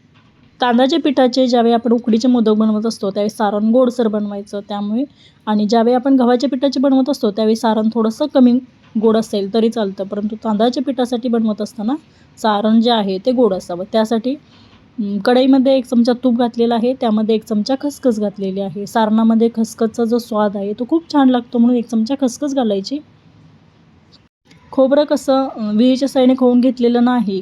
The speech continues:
कारण मी मिक्सरमध्ये फिरवून घेतलेलं आहे, त्यामुळे पाठीमागचा भाग होता तो तसाच राहिल्यामुळे थोडंसं काळपट दिसत असेल.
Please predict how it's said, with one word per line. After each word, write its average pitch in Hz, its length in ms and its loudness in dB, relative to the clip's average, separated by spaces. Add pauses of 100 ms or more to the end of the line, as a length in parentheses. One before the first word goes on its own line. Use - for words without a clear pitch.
कारण 214 220 -4
मी 220 100 0
मिक्सरमध्ये 240 560 2
फिरवून 226 220 -2
घेतलेलं 208 340 -4
आहे, 202 160 -4
त्यामुळे 202 240 -6
पाठीमागचा 220 520 -4
भाग 220 200 -4
होता 214 200 -4
तो 262 220 -4
तसाच 233 280 -6
राहिल्यामुळे 226 420 -2
थोडंसं 247 220 -2
काळपट 226 420 -2
दिसत 254 340 -6
असेल. 226 260 -6